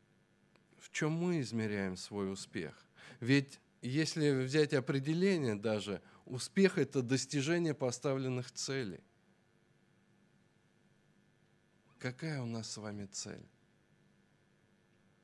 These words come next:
Да, конечно же, я хочу, чтобы мои дети выросли, получили хорошее образование.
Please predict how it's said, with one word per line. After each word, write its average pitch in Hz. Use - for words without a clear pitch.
Да, 143
конечно 139
же, 113
я 117
хочу, 131
чтобы 117
мои 110
дети 113
выросли, 123
получили 107
хорошее 113
образование. 101